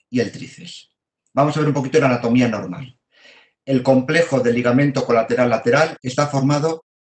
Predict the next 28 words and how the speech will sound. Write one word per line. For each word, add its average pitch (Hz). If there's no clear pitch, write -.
por 170
tres 170
fascículos, 147
eh, 110
eh, 107
principalmente. 120
Uno 135
es 135
el 120
ligamento 113
lateral 117
cubital 110
lateral, 117
otro 139
es -
el 110
ligamento 113
colateral 113
radial 107
propio, 170
el 117
ligamento 123
anular 139
y 135
hay 139
un 135
ligamento 123
accesorio 143